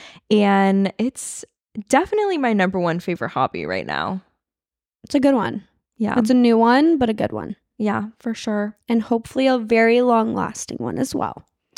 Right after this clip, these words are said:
Speaker 1: Yes, catch us in ten years.
Speaker 2: Mm-hmm.
Speaker 1: Still producing ep-,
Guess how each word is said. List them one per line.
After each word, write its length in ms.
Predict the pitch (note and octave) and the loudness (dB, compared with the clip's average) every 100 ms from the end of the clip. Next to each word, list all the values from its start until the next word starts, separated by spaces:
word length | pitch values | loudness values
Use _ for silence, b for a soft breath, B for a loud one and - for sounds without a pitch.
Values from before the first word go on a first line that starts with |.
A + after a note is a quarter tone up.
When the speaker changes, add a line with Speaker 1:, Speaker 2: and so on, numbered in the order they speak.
| - | -12
Speaker 1:
Yes, 480 | G#3 G#3 B3 - - | -10 -8 -8 -10 -16
catch 260 | - A3+ - | -12 -6 -4
us 240 | A3+ - | -4 -2
in 420 | A3 G#3+ G#3 G#3+ - | 0 2 2 0 -4
ten 360 | - - A#3 B3+ | -10 -4 -2 -2
years. 800 | B3+ C#4 A#3 G3+ G3 A3+ - - - _ _ | -4 -2 0 2 2 0 -2 -10 -16 _ _
Speaker 2:
Mm-hmm. 380 | B3 A3+ A#3+ C4 F#4 _ | 2 2 2 0 -2 _
Speaker 1:
Still 920 | - - - - G#3+ G#3+ A3 A3 A3+ - _ _ _ _ | -20 -16 -14 -2 2 2 2 2 2 0 _ _ _ _
producing 480 | - A3+ A3 - A3 | -2 0 0 -2 -2
ep-, 140 | A3+ | -4